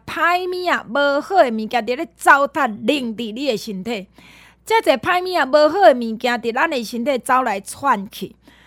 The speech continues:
有人真正有钱开甲无钱啊，散尽家财，前途无忧，家庭破碎。你看毋甘嘛，但毋甘，敢无提醒你家己爱提早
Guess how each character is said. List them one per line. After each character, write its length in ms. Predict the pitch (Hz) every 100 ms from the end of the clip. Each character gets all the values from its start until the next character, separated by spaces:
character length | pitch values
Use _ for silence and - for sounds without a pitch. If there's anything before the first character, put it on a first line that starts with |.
| - - -
有 120 | 349
人 220 | 359 403
真 140 | 381 381
正 100 | 440 381
有 120 | 269
钱 240 | - 269
开 180 | 277 302
甲 160 | 294 359
无 240 | 269 247
钱 340 | 233 214 190 202
啊， 120 | 240
散 280 | - 392 277
尽 240 | 220 202
家 240 | 196 214
财， 240 | 220 208 202
前 320 | - 254 254
途 220 | 214 196
无 260 | 175 208 226
忧， 160 | 302 233
家 220 | 247 226
庭 240 | 233 208 196
破 280 | 294 226
碎。 220 | 190 - - _ _ _ _ _ _
你 100 | 440 440
看 340 | - 277 240 226
毋 220 | 226 240
甘 240 | - 320
嘛， 180 | 359 302
但 240 | 240 269 262
毋 200 | 277 277
甘， 200 | 359 392 370
敢 160 | 403
无 160 | 359 302
提 260 | 302 247
醒 180 | - 320
你 60 | 359
家 180 | - 214
己 140 | 220
爱 220 | - 320 233 _
提 340 | 302 240 240
早 360 | 247 - 381 -